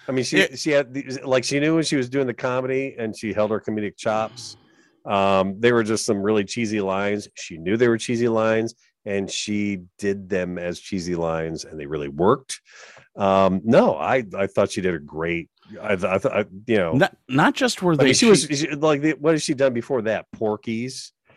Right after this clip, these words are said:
Speaker 1: you know. I mean, she was howling at the moon in the men, you know, the men's locker room, you know. So all of a sudden, she's got, like, a real role,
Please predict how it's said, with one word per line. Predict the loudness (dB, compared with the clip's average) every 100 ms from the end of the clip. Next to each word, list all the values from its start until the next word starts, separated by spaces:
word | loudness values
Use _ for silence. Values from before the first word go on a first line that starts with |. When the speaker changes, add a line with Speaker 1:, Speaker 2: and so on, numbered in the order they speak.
| _ _ 0
Speaker 1:
you | 6
know. | 8 8 4 0 _ _
I | -2
mean, |
she | 2
was | 2 2
howling | 4 6 4
at | 2
the | 0
moon | 2 4 4 2
in | 0
the | -2
men, | -2 -2 -4
you | -4
know, | -4
the | -4
men's | -4 -4 -4
locker | -4 -2 -4 -4
room, | -2 -2 -2 -2
you | -2
know. | -2 -4
So | -2
all | -2
of | -2
a |
sudden, | -2 -4 -4
she's | -8 -10
got, | -8 -6
like, | -6
a | -6 -10 -8
real | -2 2 2 2
role, | 0 4 6 6 4 0 -4